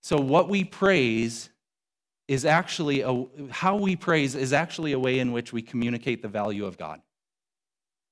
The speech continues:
And so as we think through this, if somebody were to sit with you throughout the course of your week,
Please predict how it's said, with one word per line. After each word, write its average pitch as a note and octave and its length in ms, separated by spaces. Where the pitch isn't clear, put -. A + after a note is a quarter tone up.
And B2+ 160
so D#3 160
as C#3 100
we C#3 100
think G#3 280
through F#3 260
this, G2 320
if C3 100
somebody F#3 300
were E3+ 140
to B2+ 80
sit - 260
with B2 140
you G#2 180
throughout B2 340
the - 60
course C3 320
of A#2 140
your A#2 100
week, G2 420